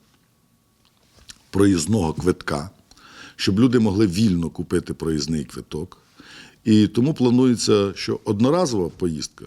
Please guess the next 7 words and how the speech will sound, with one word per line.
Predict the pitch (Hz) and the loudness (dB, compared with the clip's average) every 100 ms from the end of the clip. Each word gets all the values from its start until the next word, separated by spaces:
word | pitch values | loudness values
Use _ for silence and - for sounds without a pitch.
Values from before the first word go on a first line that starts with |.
| - | -20
на | 80 82 69 57 | -10 -8 -8 -10
тролейбусі | 90 80 69 62 - - - | -6 -4 -4 -8 -12 -16 -6
буде | 95 135 120 92 - _ _ _ _ | -2 2 2 0 -4 _ _ _ _
коштувати | 123 117 - 98 92 | -2 -2 -2 -2 -2
три | 85 85 64 | -6 -4 -4
гривні. | 53 50 - _ | -8 -16 -18 _
Але | 104 110 69 | 0 0 -2